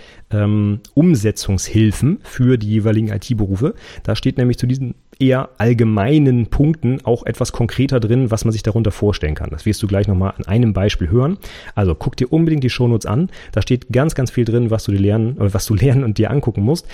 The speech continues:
Und als Ergänzung auch noch für jeden Punkt eine Literaturempfehlung. Und zwar konkret. Nicht einfach nur, lies dieses Buch, sondern das Kapitel in dem Buch kann ich für diesen Punkt empfehlen. Also von daher, die Shownotes sind ein echter Mehrwert. Guck da unbedingt mal rein.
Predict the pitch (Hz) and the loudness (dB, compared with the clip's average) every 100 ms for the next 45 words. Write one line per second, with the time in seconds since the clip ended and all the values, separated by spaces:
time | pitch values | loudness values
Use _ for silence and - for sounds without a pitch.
0 | - - - 151 240 - - 123 123 117 | -14 -6 2 4 4 -2 -4 -2 0 0
1 | 120 160 127 117 131 139 135 - 113 120 | 0 0 -2 0 0 0 -2 0 2 2
2 | 165 175 - 165 196 - - - 117 123 | 2 2 2 0 -2 -10 -20 -8 -2 0
3 | 123 120 113 - 123 98 - 85 82 - | 0 0 0 0 0 0 -2 -2 -2 -4
4 | - - 120 - 113 85 - 120 - 123 | -2 0 -2 0 0 0 -2 -2 0 0
5 | 107 117 117 113 127 - 107 104 165 196 | 2 2 2 0 0 2 0 2 2 0
6 | - - 120 147 180 - - - 131 - | -2 -2 0 0 -2 -8 -14 -4 -2 0
7 | - - 127 127 123 101 120 120 110 113 | 0 2 2 2 2 2 4 2 2 0
8 | - - - 101 - 95 92 90 92 82 | 0 -8 -2 0 0 0 2 2 0 -2
9 | 78 - 78 - 98 92 - 92 92 80 | -4 -6 -10 -6 -2 -2 0 0 2 0
10 | - 131 135 135 123 113 107 123 - 110 | 0 2 4 2 0 -2 -2 -2 0 2
11 | 104 107 147 - - - - 117 131 123 | 2 2 0 -4 -6 -6 -2 -2 2 2
12 | 123 98 95 117 214 | 0 -2 -2 0 -2